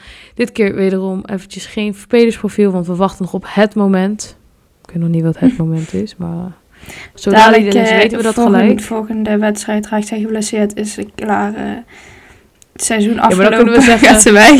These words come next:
Speaker 1: dan, dan kunnen, <laughs> dan kunnen we zeggen, ja, maar Tobin Heath is geblesseerd.
Speaker 2: <laughs>
Speaker 1: Maar we gaan er wel wat,
Speaker 2: We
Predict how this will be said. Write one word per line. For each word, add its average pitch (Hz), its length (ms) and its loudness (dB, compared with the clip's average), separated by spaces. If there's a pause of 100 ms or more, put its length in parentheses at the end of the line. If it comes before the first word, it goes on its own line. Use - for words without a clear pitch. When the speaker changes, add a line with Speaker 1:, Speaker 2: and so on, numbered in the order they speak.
Speaker 1:
dan, 220 80 -2
dan 240 180 2
kunnen, 247 280 0
<laughs> 220 600 -4
dan 233 80 2
kunnen 240 240 2
we 226 60 0
zeggen, 208 240 -4
ja, 208 140 -4
maar 180 160 -8
Tobin 214 440 2
Heath 277 140 4
is 208 180 0
geblesseerd. 202 640 2
Speaker 2:
<laughs> - 80 -18 (400)
Speaker 1:
Maar 190 160 2
we 196 60 -2
gaan 202 220 2
er 190 60 0
wel 220 200 4
wat, 214 160 0
Speaker 2:
We 240 60 -10